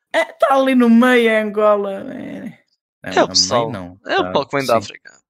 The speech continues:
Speaker 2: Engloba
Speaker 1: Sim.
Speaker 2: todos os países
Speaker 1: Então,
Speaker 2: de lá. A não ser
Speaker 1: lá
Speaker 2: que eles não
Speaker 1: está,
Speaker 2: sejam
Speaker 1: eu
Speaker 2: de lá. Aí já, aí
Speaker 1: por
Speaker 2: já é
Speaker 1: acaso
Speaker 2: império, não tem nada a ver.
Speaker 1: Por acaso
Speaker 2: Não
Speaker 1: tenho
Speaker 2: esqueço.
Speaker 1: família, tenho família angolana também, do lado da minha mãe.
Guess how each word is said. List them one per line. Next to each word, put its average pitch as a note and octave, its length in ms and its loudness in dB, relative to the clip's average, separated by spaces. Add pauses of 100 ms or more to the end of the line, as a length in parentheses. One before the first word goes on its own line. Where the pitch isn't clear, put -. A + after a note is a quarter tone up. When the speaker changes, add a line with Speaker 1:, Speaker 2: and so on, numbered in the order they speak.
(580)
Speaker 2:
Engloba E3 300 2
Speaker 1:
Sim. - 60 -10
Speaker 2:
todos F#2 160 -6
os - 60 -12
países A#2+ 400 -2
Speaker 1:
Então, - 160 -18
Speaker 2:
de - 60 -20 (340)
lá. G#2 220 2 (640)
A - 100 -4
não A#2+ 60 -2
ser - 120 -6
Speaker 1:
lá A2 60 0
Speaker 2:
que D3 40 2
eles D3 60 0
não D#3+ 80 -8
Speaker 1:
está, G#2+ 80 0
Speaker 2:
sejam A#2 160 2
Speaker 1:
eu - 40 0
Speaker 2:
de - 60 -6
lá. C#3 220 0 (280)
Aí B2+ 160 -4
já, D#3+ 140 -4 (260)
aí C#3 100 -6
Speaker 1:
por D#3+ 60 2
Speaker 2:
já E3 60 4
é C#3+ 40 2
Speaker 1:
acaso D#3 220 0
Speaker 2:
império, - 200 -12
não A#2 100 -14
tem C3 120 -4
nada A#2+ 200 0
a - 40 -4
ver. - 160 -16 (1080)
Speaker 1:
Por B2+ 140 -6
acaso B2+ 260 0
Speaker 2:
Não C#3 60 2
Speaker 1:
tenho B2+ 200 2
Speaker 2:
esqueço. A#2+ 220 -4
Speaker 1:
família, A2+ 720 -2 (160)
tenho A2+ 200 -4
família A2 500 -6
angolana G2+ 420 -6
também, G#2+ 480 -8
do - 160 -14
lado G#2+ 200 -2
da G#2+ 100 -6
minha G#2 160 -6
mãe. G#2 260 -8